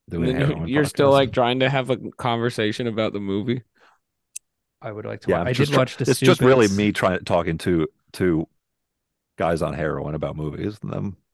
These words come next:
Speaker 1: being fucking
Speaker 3: And I'm just fucking the
Speaker 1: no help.
Speaker 3: microphone,
Speaker 1: Basically what this
Speaker 3: humming.
Speaker 1: podcast is.
Speaker 3: I'm like, "I feel it."
Speaker 1: Know what I'm
Speaker 3: I'm
Speaker 1: saying,
Speaker 3: fucking
Speaker 1: guys?
Speaker 3: the microphone, and Adam's
Speaker 2: I
Speaker 3: ears
Speaker 2: feel
Speaker 3: are just,
Speaker 2: everything.
Speaker 3: Adam's
Speaker 2: It's like
Speaker 3: ears just
Speaker 2: this,
Speaker 3: have
Speaker 2: the,
Speaker 3: come.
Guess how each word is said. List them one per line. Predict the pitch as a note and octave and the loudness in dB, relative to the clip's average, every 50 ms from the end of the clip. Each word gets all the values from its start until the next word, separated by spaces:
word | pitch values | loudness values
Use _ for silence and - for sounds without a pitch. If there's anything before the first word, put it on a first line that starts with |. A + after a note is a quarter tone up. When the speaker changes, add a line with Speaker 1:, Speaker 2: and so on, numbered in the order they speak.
| _ - | _ -10
Speaker 1:
being | F2+ F2 E2+ E2 | -8 -8 -8 -8
fucking | - - F#2 - A2 G#2 F#2+ F#2+ _ _ _ _ _ _ _ _ _ _ _ _ _ - | -8 -12 -12 -10 -10 -12 -12 -14 _ _ _ _ _ _ _ _ _ _ _ _ _ -8
Speaker 3:
And | A#2 A#2+ | -4 -4
I'm | B2 B2 | -2 -4
just | A#2+ A#2 - - | -4 -8 -6 -4
fucking | B2+ A#2+ A2+ - A#2+ A#2+ A#2 | -4 -4 -2 -2 -4 -2 0
the | A#2 | 0
Speaker 1:
no | A2 G2+ | 0 0
help. | G2+ G#2 | -2 -2
Speaker 3:
microphone, | B2 B2 A#2 - B2+ B2+ B2+ B2+ B2+ B2 | -4 -4 -2 -2 -2 -2 0 -2 -2 -2
Speaker 1:
Basically | B2+ - - - G#2 - | -2 -2 -2 -2 -4 -6
what | A2 A2 A2 | -6 -8 -8
this | A2+ | -8
Speaker 3:
humming. | A2+ G#2+ F#2+ E2 - | -8 -8 -8 -10 -10
Speaker 1:
podcast | - - - - - - - | -12 -14 -14 -12 -14 -14 -14
is. | A#2 - - _ _ _ _ _ _ _ _ - | -14 -16 -18 _ _ _ _ _ _ _ _ -10
Speaker 3:
I'm | A2+ A2 | -8 -6
like, | A2 A2 - | -6 -4 -4
"I | G#2+ G#2+ | -4 -4
feel | - - - A#2+ B2 B2 A#2 | -6 -4 -2 0 0 0 0
it." | A2 G2+ - - - _ _ _ _ _ _ _ _ _ _ _ _ | 0 -2 -4 -8 -12 _ _ _ _ _ _ _ _ _ _ _ _
Speaker 1:
Know | - E2+ E2+ | -8 -6 -6
what | F2+ | -6
I'm | F2+ E2+ | -6 -8
Speaker 3:
I'm | D#2+ | -8
Speaker 1:
saying, | - - F2 E2+ E2+ E2+ | -6 -6 -6 -4 -4 -4
Speaker 3:
fucking | - - - | -2 0 0
Speaker 1:
guys? | C3 A#2+ A#2+ | 0 2 0
Speaker 3:
the | A#2 | 0
microphone, | A2+ A#2 A#2 B2 - C3 A#2+ - - B2+ A2 G#2+ G#2 G2 G2 | 2 2 0 2 2 2 2 2 2 0 0 0 -2 -2 -4
and | G2+ G2+ G#2 G2+ | -4 -4 -2 -2
Adam's | G#2+ A2+ A2+ A2 A2 G#2+ | 0 0 0 0 2 2
Speaker 2:
I | C#3 D3+ | 2 4
Speaker 3:
ears | D3+ G#2+ A2 | 4 4 4
Speaker 2:
feel | D3 C#3+ C#3 C3+ | 4 6 6 4
Speaker 3:
are | - | 4
just, | - - C#3+ | 4 2 2
Speaker 2:
everything. | C#3 C#3+ D3 C#3 C3+ - - A#2+ B2+ C3 B2+ B2 A2 - - - - _ _ _ _ _ _ | 4 4 2 2 0 0 -2 -2 0 0 0 -2 -4 -6 -10 -18 -20 _ _ _ _ _ _
Speaker 3:
Adam's | - B2 B2 C3 C3 C#3 B2 B2 | 0 2 4 4 4 4 4 4
Speaker 2:
It's | B2 C#3+ | 6 6
like | C#3+ | 6
Speaker 3:
ears | - A#2 - | 6 4 4
just | D3+ D3 C#3 - | 4 4 4 4
Speaker 2:
this, | B2+ A#2 A2+ | 2 0 0
Speaker 3:
have | |
Speaker 2:
the, | C3 - | -2 -2
Speaker 3:
come. | - B2+ C#3 C3+ - A2 A2 A2+ A2 - | 2 4 6 6 6 4 2 -2 -6 -8